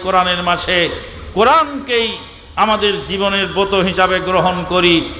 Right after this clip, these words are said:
কোরআনকেই নিজের হেদায়েতের ঠিকানা হিসাবে গ্রহণ করি। তাই আমরা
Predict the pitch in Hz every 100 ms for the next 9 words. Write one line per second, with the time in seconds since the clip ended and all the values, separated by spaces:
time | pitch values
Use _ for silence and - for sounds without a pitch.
0 | - - - 190 202 190 170 185 185 160
1 | - - - - 135 190 190 160 131 214
2 | 330 320 285 269 - 240 240 233 214 214
3 | 214 202 202 196 196 190 190 180 120 -
4 | - - 208 202 196 190 185